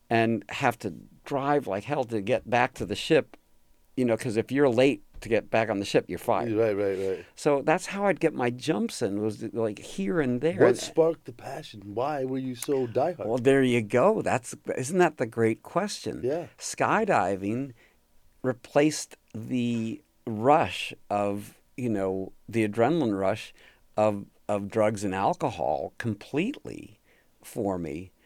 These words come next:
Speaker 1: you know, and
Speaker 2: It
Speaker 1: I,
Speaker 2: blew it out
Speaker 1: I,
Speaker 2: of you.
Speaker 1: I craved it. And, and, and, you know, I, I hate to use the word addictive, but it is, it is a,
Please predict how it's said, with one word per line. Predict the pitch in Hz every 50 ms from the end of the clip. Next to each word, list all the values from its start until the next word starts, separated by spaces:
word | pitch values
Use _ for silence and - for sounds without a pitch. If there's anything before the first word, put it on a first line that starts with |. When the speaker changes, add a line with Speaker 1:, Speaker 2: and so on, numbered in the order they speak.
| _ _ _ _ _ -
Speaker 1:
you | 135 131 117
know, | 107 98 98 104 110
and | 104 101
Speaker 2:
It | 104
Speaker 1:
I, | 110 101
Speaker 2:
blew | 110 110 117 117 113
it | 117
out | 120 123
Speaker 1:
I, | 120
Speaker 2:
of | 113 110
you. | 101 110
Speaker 1:
I | 107 107
craved | 110 - - - 135 147 170 208 269 247 170 - -
it. | 65 57 - _ _ -
And, | 113 110 107 107 107 - -
and, | 113 107 107 107 110 107 107 101 - _ _
and, | - 110 104 98 101 104 101 98 95 92 - _ _ - - - - _ _ _ _ _ _ _ _ 120 - - -
you | - 165 - 156
know, | 120 98 - - 101 - - - 110 - - - - _ - - - -
I, | - 135 131 - -
I | 139 135
hate | 139 180 180 -
to | 156 139 135
use | 135 135 127 127 117 110
the | 110
word | 104 107 104 104 104
addictive, | 101 92 90 92 - 151 147 147
but | 160 170
it | 170 180 180
is, | 202 214 214 175 175 185 175 185 190
it | 208 196
is | 202 185 180 185
a, | 175 143 110 107